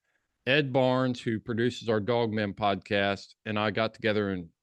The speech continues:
and Cody Lostro actually had a lot of influence on this. We were already working on a design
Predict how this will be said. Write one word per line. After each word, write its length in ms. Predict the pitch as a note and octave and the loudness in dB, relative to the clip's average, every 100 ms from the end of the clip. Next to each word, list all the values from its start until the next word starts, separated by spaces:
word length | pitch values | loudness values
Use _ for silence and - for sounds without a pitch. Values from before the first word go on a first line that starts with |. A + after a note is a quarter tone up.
| _ | _
and 380 | G2+ G2+ F#2+ F2 - - | -4 -2 -2 -6 -12 -2
Cody 260 | F#3+ F3+ | 2 4
Lostro 560 | C#3 D3+ D#3 - A2+ G2+ | 6 6 4 0 0 2
actually 400 | A2+ A2+ - G2+ | 2 0 -4 -2
had 180 | A2 G#2 | 0 0
a 60 | |
lot 200 | G2+ G2+ | 0 0
of 60 | G2+ | 0
influence 460 | G2+ G#2+ G#2 F#2 - | -4 -6 -6 -6 -6
on 120 | F#2 | -4
this. 200 | F#2 - | -6 -2
We 120 | C#3 | 2
were 160 | D#3+ A#2 | 4 4
already 180 | A2 G#2 | 2 0
working 460 | F#2 A#2 A#2+ B2+ | 0 0 0 -6
on 180 | A2+ A2 | -4 -4
a 80 | G#2 | -4
design 640 | G#2 F#2+ G2+ A2 A#2+ B2 | -4 -2 0 0 -2 -4